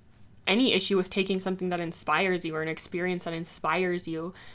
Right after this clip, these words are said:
and putting your own twist on it or, or trying, you know, especially as a first game, to,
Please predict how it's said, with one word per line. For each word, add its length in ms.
and 280
putting 240
your 140
own 120
twist 320
on 160
it 80
or, 160
or 80
trying, 540
you 160
know, 60
especially 320
as 80
a 60
first 280
game, 320
to, 340